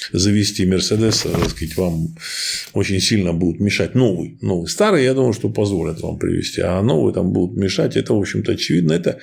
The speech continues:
э, элементы российской, в общем-то, действительности, реальности, в общем, когда там какие-то там деятели, значит, в момент там потрясений в России, они, значит, начинают тут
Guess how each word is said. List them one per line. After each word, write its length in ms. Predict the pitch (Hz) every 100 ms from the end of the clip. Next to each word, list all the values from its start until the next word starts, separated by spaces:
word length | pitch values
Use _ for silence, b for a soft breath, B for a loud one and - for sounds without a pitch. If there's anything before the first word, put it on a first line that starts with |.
| B B B B B B -
э, 300 | 110 98 117
элементы 520 | 135 165 160 127 107
российской, 600 | 110 - 123 107 - 90 87
в 80 |
общем-то, 1120 | 87 - 87 82 85 82 80 80 - 82 - 85
действительности, 840 | 98 117 131 170 170 113 92 -
реальности, 880 | 98 104 135 131 107 - - 90 82
в 40 | -
общем, 300 | - 87 87
когда 300 | 92 95 98
там 200 | - 90 B B B B
какие-то 400 | - 92 92 85
там 500 | 90 85 82 85 87
деятели, 560 | 87 117 131 - 85 80
значит, 400 | - - 85 80
в 420 | 90 87 87 82
момент 460 | 87 107 113 92 80
там 140 | 80
потрясений 680 | 80 95 107 107 151 120 95
в 60 |
России, 300 | 90 90 -
они, 220 | 90 95 104
значит, 320 | 90 82 -
начинают 560 | 87 - 92 92 85
тут 220 | - 90